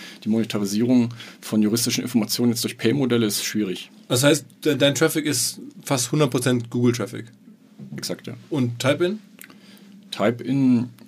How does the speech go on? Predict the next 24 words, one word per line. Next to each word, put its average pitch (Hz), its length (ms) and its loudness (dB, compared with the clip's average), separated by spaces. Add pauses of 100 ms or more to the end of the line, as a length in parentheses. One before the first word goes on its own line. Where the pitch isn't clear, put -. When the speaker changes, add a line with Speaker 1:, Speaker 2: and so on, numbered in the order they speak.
(180)
Speaker 1:
also 120 200 2
es 120 220 2
gibt 120 180 -4
schon 135 220 4
viele 123 440 2
wiederkehrende 165 460 2
Besucher, 185 460 -4 (220)
das - 120 -16
muss 120 120 -6
man 123 80 0
schon 120 140 0
sagen, 127 300 -2
das 123 120 -4
sind 120 100 -4
sicherlich 131 320 -2
so - 100 -8
zwanzig 120 320 -6
Prozent. - 380 -6
Speaker 2:
Also 123 180 -2
welche 117 160 0
Bookmarks 131 640 -4
und 120 60 -8
sowas? 131 300 -8 (640)
Speaker 1:
Ja, 117 220 2